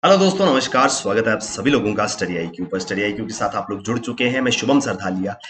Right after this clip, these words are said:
एक और विषय पे, एक और टॉपिक पे बात करने के लिए आ चुका हूँ। आप चाहें तो Instagram, Facebook या Telegram के माध्यम से मेरे साथ कनेक्ट कर सकते हैं। कोई भी आपका डाउट है, कोई आपकी क्वेरी है, आप मुझसे पूछ सकते हैं। जिस विषय पे हम बात करने वाले हैं, वो विषय जो है, वो दरअसल एक नया पोर्टल हाल ही में लॉन्च किया गया है, जिसको नाम दिया गया है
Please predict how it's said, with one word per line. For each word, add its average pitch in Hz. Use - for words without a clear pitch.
एक 156
और 190
विषय 131
पे, 123
एक 120
और 120
टॉपिक 104
पे 101
बात 85
करने 87
के 85
लिए 85
आ -
चुका -
हूँ। 98
आप 104
चाहें 117
तो 139
Instagram, 139
Facebook 113
या 131
Telegram 147
के 135
माध्यम 110
से 110
मेरे 104
साथ 110
कनेक्ट 98
कर 95
सकते 107
हैं। 151
कोई 180
भी 170
आपका 131
डाउट 101
है, 113
कोई 190
आपकी 185
क्वेरी 113
है, 120
आप 117
मुझसे 98
पूछ -
सकते -
हैं। -
जिस 143
विषय 160
पे 202
हम 180
बात -
करने 131
वाले 123
हैं, 139
वो 127
विषय 117
जो 151
है, 131
वो 139
दरअसल 135
एक 135
नया 117
पोर्टल 127
हाल 131
ही 135
में 123
लॉन्च 110
किया 101
गया 110
है, 135
जिसको 131
नाम 113
दिया 113
गया 107
है 127